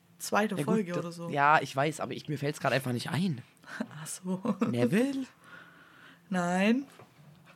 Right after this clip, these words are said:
Speaker 1: Nein, ähm, Blaise Sabini.
Speaker 2: Ah.
Speaker 1: Das, äh, da sagt, äh, schreibt sie, sie dann, also Blaise Sabini wird eine Slytherin, obwohl Blaise Sabini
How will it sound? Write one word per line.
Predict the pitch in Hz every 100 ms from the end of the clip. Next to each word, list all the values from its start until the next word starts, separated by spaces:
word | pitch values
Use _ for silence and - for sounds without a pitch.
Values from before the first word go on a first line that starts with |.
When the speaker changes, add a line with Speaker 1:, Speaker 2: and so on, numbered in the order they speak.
| -
Speaker 1:
Nein, | 190 190 202 214 214
ähm, | 202 190 190 185 - - _
Blaise | 214 208 269 -
Sabini. | - 196 190 233 285 339 370 415 - - - -
Speaker 2:
Ah. | - 226 226 220 214 196 160 120 - - _ _ _ -
Speaker 1:
Das, | 214 226 233
äh, | - 208 202 196
da | 202 202 196 196 196 196
sagt, | 196 202 196 190 190
äh, | - 185 180 185 - - _
schreibt | - 196 202 208
sie, | - 196 196 196 -
sie | 175 170 208 269 370 359 - _
dann, | - 262 269 262
also | 196 190 185 185
Blaise | 220 220 269
Sabini | 240 196 233 247 226
wird | 233 247
eine | 214 208 208 208 196 202 _ _ -
Slytherin, | 202 220 294 302 311 349 403 _ _ _ _ _ - _ _ _ _
obwohl | - 196 208 208
Blaise | 190 196 208 196
Sabini | 202 185 196 190 185 190